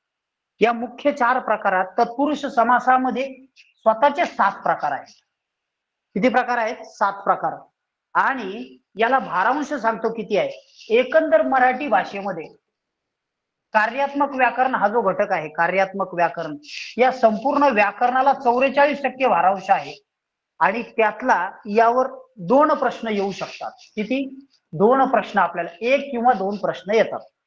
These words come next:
परंतु घटकाची व्याप्ती मोठी आहे. ठीक आहे, यामध्ये आपल्याला बरेचसे घटक बघावे लागतील, म्हणजे घटक म्हणण्यापेक्षा बरेचसे शब्द तुम्हाला हाताळावे लागतील. हम्म, चला आता आपण पुढच्या मुद्द्यावर जाऊ.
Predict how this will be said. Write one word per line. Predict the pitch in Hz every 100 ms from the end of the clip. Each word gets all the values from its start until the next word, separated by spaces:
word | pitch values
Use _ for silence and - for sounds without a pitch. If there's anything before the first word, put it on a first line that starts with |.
| _ _ _ _ 208
परंतु | 233 233 254 208 175
घटकाची | 185 208 208 233
व्याप्ती | 180 170 - 240
मोठी | 196 - 151
आहे. | - - _ _ _ _ _ _
ठीक | 202 294
आहे, | 330 - _ - 226
यामध्ये | 240 262 247
आपल्याला | 208 220 254
बरेचसे | 190 214 247 - 254
घटक | 180 185
बघावे | 185 180 165 170
लागतील, | 170 - 147 147 - - _ 175
म्हणजे | 180 202 233
घटक | - 165 190 233
म्हणण्यापेक्षा | 214 165 180 180 180 196
बरेचसे | 190 175 208 226 254
शब्द | - 180 165 185
तुम्हाला | 214 170 160
हाताळावे | 156 - 127 139
लागतील. | 135 - 110 95 _ _ _ _ _
हम्म, | 240 370 - - _ _
चला | 220 - - - _
आता | 185 240
आपण | 233 226 240 202 262 - _ _ _ _
पुढच्या | 226 220 294 269
मुद्द्यावर | 233 165 170 208
जाऊ. | 180